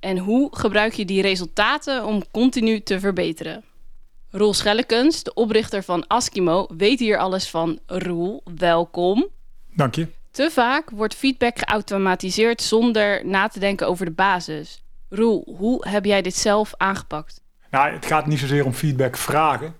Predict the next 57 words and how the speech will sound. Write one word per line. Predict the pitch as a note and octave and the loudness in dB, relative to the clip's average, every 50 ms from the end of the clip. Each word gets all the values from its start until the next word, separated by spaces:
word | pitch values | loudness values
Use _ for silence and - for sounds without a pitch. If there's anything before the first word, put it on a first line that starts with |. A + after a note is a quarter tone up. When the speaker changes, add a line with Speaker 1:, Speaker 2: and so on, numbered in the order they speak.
| - - - | -20 -16 -10
Speaker 2:
Het | - A#2+ - | -10 -8 -6
gaat | - C#3+ C3+ C3 - | -2 -2 -2 0 0
om | B2 B2 A#2 | -2 -2 -2
feedback | - - D3 C3 B2 C3 B2+ - - | -2 -2 -2 0 2 0 0 0 -2
ontvangen. | C3 A2 - - D#3 C#3 B2+ A#2 - - - - _ - - - | -4 -2 2 4 4 4 2 -2 -8 -14 -20 -20 _ -20 -20 -20
Ja, | A2+ A2+ | -14 -4
daar | A#2+ C3 C3+ C3+ | 0 0 0 0
kunnen | - C3+ B2+ B2 B2 | -2 -4 -2 -2 -2
we | A#2 B2+ B2+ | -2 -2 0
zo | A2 C3 B2+ | 0 0 0
meteen | B2 A#2+ B2+ B2 A#2+ | 2 2 0 0 2
wel | A#2+ B2 | 2 0
even | A#2+ A#2 A#2 | 0 0 2
dieper | A#2 C#3+ B2+ B2+ B2 | 0 0 0 0 -2
op | A2+ - | 0 2
ingaan. | C3+ B2+ A#2+ A2 A2 A2+ A#2+ A#2+ A2+ - - _ - | 2 2 2 0 -2 -2 -4 -6 -6 -8 -16 _ -16
Feedback | - - D#3+ D3+ B2 C3+ B2+ | -4 -2 0 2 2 2 2
moet | C3 C#3 C3 | 2 2 2
een | C3 A#2+ A#2+ | 2 4 4
middel | C3 C#3+ D3 C#3 B2+ A2+ | 4 4 4 2 0 -2
zijn | G#2+ A#2 A#2 A#2 A2+ A2+ | -2 -2 -2 -2 -2 -4
en | A2+ A2+ | -4 -4
niet | A#2 A#2+ A#2+ - | -4 -6 -6 -8
het | B2 A#2+ | -10 -8
doel | C3 B2+ B2 | -6 -6 -6
op | A#2+ A#2 | -6 -8
zich. | - - C3 A#2+ - - - - - - - - _ - - - - | -10 -10 -12 -12 -14 -18 -20 -20 -20 -20 -20 -20 _ -20 -20 -20 -16
Speaker 1:
Want | - G3+ G#3 F3+ | -10 -8 -8 -6
het | G#3 F3 | -2 2
runnen | G3+ G#3+ A3 G#3+ G#3 | 4 4 4 4 2
van | - G#3 G3+ | 0 2 2
de | F#3+ | 2
onderneming | F3+ G3+ G#3+ G3 F#3+ F#3+ G3+ A3+ B3 B3+ C4 C4+ B3+ | 4 4 4 4 4 4 4 2 2 2 2 2 2
is, | - G3 G#3 - - - | 0 0 0 0 0 2
eh, | A3+ F#3+ F3+ | 2 4 4
meer | F3 F#3 G3+ G#3+ A3 G#3+ G3 | 4 6 6 6 4 2 2
dan | G3 G3 G3 | 0 0 0
het | F#3+ F3 | 0 0
meten | G3 F#3 F#3 G#3+ G3 G3 F3+ | 2 2 2 2 2 -2 -2
van, | - F#3+ F#3+ F#3+ F#3 | 0 0 0 2 2
eh, | F3+ F3+ E3+ | 2 2 2
rationele | F3+ F3+ F#3 - - F#3+ F#3 F#3 E3 | 0 -2 -2 -2 -2 0 0 0 0
indicatoren | - - F#3+ F#3 - E3+ - - - F#3 F3+ F3 E3 | 0 0 0 0 -2 -2 -4 0 2 2 2 2 2
zoals | F3+ E3 F#3 F3+ | 0 -2 -2 0
budgetten, | - G3+ A#3 F#3+ - F#3 E3+ F3 - - F3 F3 E3+ E3 | 2 0 2 2 4 2 2 2 2 0 0 0 0 0
deadlines | - G3 F#3 F3 - E3+ E3+ E3+ E3+ F3 F3 F3 F#3 | 0 0 0 0 0 0 0 2 2 2 0 0 0
en | G3+ G#3+ G#3+ | 0 0 0
K | G#3+ G3+ G#3 G3+ | 0 0 0 0
P | - | -2
I's. | D#3+ D#3 D#3 F3+ F3+ - - - | -2 0 0 -2 -2 -4 -6 -4
Er | - E3 F#3 F#3+ | -2 -2 0 2
zit | - F#3 F3 D#3+ | 0 2 2 2
ook | D#3+ E3 - | 0 2 2
een | F3 E3+ | 4 4
menselijke | F3 F3 F#3+ - - A#3+ - B3 A#3 | 4 4 2 0 -2 0 0 0 0
kant | - - A#3 A3+ A3+ A#3 A3 | 2 0 0 2 0 0 0
aan, | G#3 G#3+ B3 D4 | 0 0 2 0